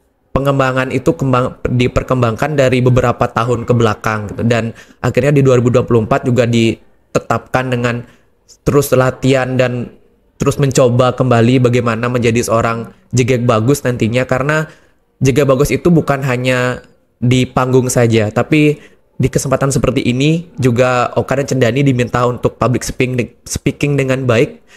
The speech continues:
dan juga bagaimana berdiplomasi itu menjadi salah satu hal yang harus dipupuk se-, sejak lama gitu. Kemudian, eh, per-, seperti yang sudah disampaikan dari Cendani, mental juga dibangun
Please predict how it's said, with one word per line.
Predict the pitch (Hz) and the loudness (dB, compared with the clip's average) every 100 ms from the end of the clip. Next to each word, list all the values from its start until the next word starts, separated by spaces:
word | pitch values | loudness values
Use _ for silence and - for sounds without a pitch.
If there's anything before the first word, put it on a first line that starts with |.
| _ | _
dan | 127 127 123 | 0 0 0
juga | 117 123 | 0 0
bagaimana | 117 120 120 | 0 0 0
berdiplomasi | 123 127 120 - 123 120 107 - 151 156 - | 0 0 -2 0 0 2 0 2 0 0 -4
itu | - | -2
menjadi | 165 147 131 127 | 0 0 0 0
salah | 120 | 0
satu | 120 110 - 127 | 0 -2 0 0
hal | 131 135 | 0 0
yang | 135 | 0
harus | 127 123 123 - - - | 0 0 -2 -6 -8 -4
dipupuk | 139 - 127 - 156 - - | 0 0 0 0 -2 -4 -10
se-, | 110 - 123 | -8 -4 -2
sejak | - 117 110 - | -2 0 0 0
lama | 107 107 104 101 | 0 0 0 0
gitu. | 98 - | -4 -6
Kemudian, | - 117 113 127 143 151 _ _ _ _ _ _ _ _ _ _ _ | -4 -2 -2 -2 -2 -8 _ _ _ _ _ _ _ _ _ _ _
eh, | - 117 113 113 | -2 0 0 0
per-, | 120 | -2
seperti | - 101 - 123 | -2 -4 -2 -2
yang | |
sudah | - 123 | 0 0
disampaikan | 117 117 117 113 120 | 0 -2 -2 0 0
dari | 117 | 0
Cendani, | 120 120 107 107 139 151 - _ - | -2 0 0 0 -2 -2 -8 _ -6
mental | 127 120 113 131 143 | -2 -2 -2 0 2
juga | 131 117 | 2 2
dibangun | 120 120 110 110 120 135 | 2 2 0 0 0 -2